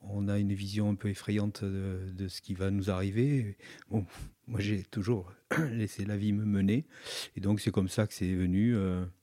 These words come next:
voilà, on a évolué pendant des années. On a, comme on était tout seul et qu'il n'y avait personne pour nous accompagner,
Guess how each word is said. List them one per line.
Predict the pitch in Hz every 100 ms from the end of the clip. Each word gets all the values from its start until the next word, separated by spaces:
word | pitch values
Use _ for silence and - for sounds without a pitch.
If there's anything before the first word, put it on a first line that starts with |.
| _ - - - -
voilà, | 85 101
on | 95
a | 95 95
évolué | 92 95 92 104
pendant | - 95
des | 98 98 90
années. | 90 98 113 110
On | 92
a, | 92
comme | - 92
on |
était | 95 92
tout | 117
seul | - 104
et | 95
qu'il | -
n'y | 90
avait | 98
personne | - 95 90
pour | 95
nous | 92
accompagner, | 92 90 95 95 98 101 98